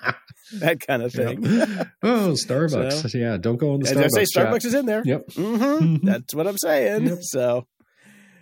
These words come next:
Speaker 2: somebody gave me a Starbucks gift card the other day, and I have no idea what to do with it.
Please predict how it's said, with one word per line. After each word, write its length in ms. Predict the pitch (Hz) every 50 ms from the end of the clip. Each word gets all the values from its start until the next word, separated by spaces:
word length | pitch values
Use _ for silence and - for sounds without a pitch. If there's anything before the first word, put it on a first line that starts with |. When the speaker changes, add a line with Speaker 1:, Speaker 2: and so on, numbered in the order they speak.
| - -
Speaker 2:
somebody 280 | - - 196 208 214 185
gave 240 | 147 175 175 160
me 100 | 170 156
a 40 | 139
Starbucks 600 | 123 - - - 147 139 143 135 139 127 - -
gift 200 | 120 135 127 - -
card 220 | 131 110 110 110
the 100 | 120 110
other 200 | 110 107 107 104
day, 160 | 101 117 110
and 80 | 110 120
I 60 | 127
have 180 | 127 170 151 170
no 280 | 180 180 214 220 220
idea 300 | 220 190 160 156 175 180
what 140 | 170 156 -
to 80 | 135 131
do 160 | 127 151 160
with 160 | 131 127 -
it. 180 | 117 110 -